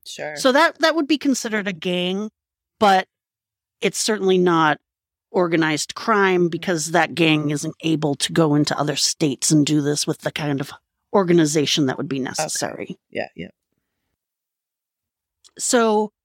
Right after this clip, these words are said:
Speaker 2: thinking about the history of gangs,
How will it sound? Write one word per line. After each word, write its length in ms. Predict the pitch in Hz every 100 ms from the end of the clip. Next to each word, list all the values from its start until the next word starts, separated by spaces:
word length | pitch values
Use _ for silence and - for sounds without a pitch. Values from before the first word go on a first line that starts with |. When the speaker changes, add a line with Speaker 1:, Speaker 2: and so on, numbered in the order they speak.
| _ _
Speaker 2:
thinking 300 | - 311 311
about 280 | 269 320 -
the 60 |
history 580 | 190 - 277 - 302 277
of 160 | 208 165
gangs, 760 | 175 165 156 160 185 - -